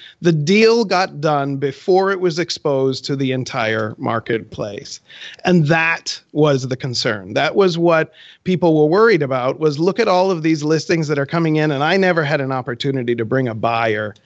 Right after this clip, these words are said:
to that transaction. So when we released Coming Soon, we put some caveats around it. One, if you put it in as a C S N, you cannot market it on, like, Zillow or,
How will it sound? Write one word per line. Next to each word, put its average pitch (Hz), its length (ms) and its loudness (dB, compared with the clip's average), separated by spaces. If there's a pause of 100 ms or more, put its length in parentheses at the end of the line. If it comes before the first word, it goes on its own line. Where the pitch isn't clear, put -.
(280)
to 135 240 4
that 113 300 -2
transaction. 113 840 -4 (500)
So 202 180 4
when 190 200 6
we 175 120 4
released 170 560 2
Coming 156 360 0
Soon, 175 460 2
we 151 140 2
put - 300 -4
some 135 200 -4
caveats 127 680 -4
around 101 340 -8
it. - 160 -16
One, 151 400 2
if 120 280 -12
you 165 120 2
put 202 180 2
it 175 120 2
in 180 160 4
as 147 200 -2
a 131 80 -6
C 160 260 2
S 143 200 0
N, 160 260 -2
you 139 160 0
cannot 147 920 -2
market 123 440 -6
it 101 300 -10 (440)
on, 117 500 0
like, 120 260 -2
Zillow 113 580 -4 (220)
or, 107 440 0